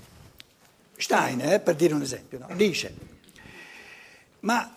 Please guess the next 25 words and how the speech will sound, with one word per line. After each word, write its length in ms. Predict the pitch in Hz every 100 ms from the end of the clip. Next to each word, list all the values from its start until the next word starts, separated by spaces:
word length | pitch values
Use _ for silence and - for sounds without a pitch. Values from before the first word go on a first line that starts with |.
| -
le 180 | 202 277
persone 760 | 262 247 214 151 123 156 220
che 160 | 220 208
portano 480 | 214 240 240 214 208
in 120 | 185
campo 380 | 208 214 202 185
argomenti 520 | 185 185 220 214 185
contro 400 | 226 247 220 185
la 100 | 165
libertà, 680 | 160 151 160 - 110 95 - _ -
per 200 | 226 226
esempio, 500 | 214 220 170 196 233
dicono, 600 | 214 180 175 147 135 - - _ _ -
ma 360 | 220 220 - _ _ _ _ _ _ _ _ _ _ _ _ _ - _ _ _ _ _ _
uno 240 | 214 156 127
sta 160 | -
costruendo 460 | 151 156 165 180 196
una 120 | 226
casa, 480 | 208 233 254 175 117 _ _ _ _ _ _ _ _ - - _ _ _ _ _ _ _ -
prima 240 | 240 254
di 60 | 233
cominciare 480 | 233 254 - 311 254
è 20 |
tutto 220 | 214 220
libero, 340 | 120 110 -